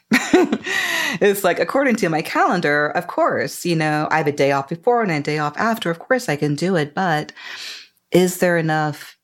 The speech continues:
space and capacity for there to be a refueling, a renourishing of this body? Especially for those of us who are,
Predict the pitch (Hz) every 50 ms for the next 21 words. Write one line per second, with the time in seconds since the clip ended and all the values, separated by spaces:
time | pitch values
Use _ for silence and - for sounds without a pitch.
0 | _ _ _ - - - - - - 160 190 180 139 135 135 - 147 147 151 -
1 | - - 151 160 175 - - 151 151 143 139 139 139 - 151 143 139 143 143 139
2 | 139 139 - 139 - 143 143 139 139 139 139 135 - - - _ _ _ _ _
3 | _ _ _ _ _ _ _ _ _ _ _ _ _ _ _ _ - 147 139 143
4 | 156 147 - - - 151 151 165 185 180 165 151 143 147 151 151 156 143 139 143
5 | 147 156 151 147 143 139 147 165 180 170 - - - 143 139 135 139 139 143 -
6 | - 143 131 135 135 127 - - - 131 131 139 - - 147 - - _ _ _
7 | _ _ _ _ _ - - - - - - - _ _ _ _ _ - 151 151
8 | - 160 156 151 - 170 165 - 165 151 139 151 147 147 147 143 - 139 147 139
9 | 139 139 135 - - - 156 147 143 143 139 139 143 - - 147 143 143 143 139
10 | 143 139 143 139 -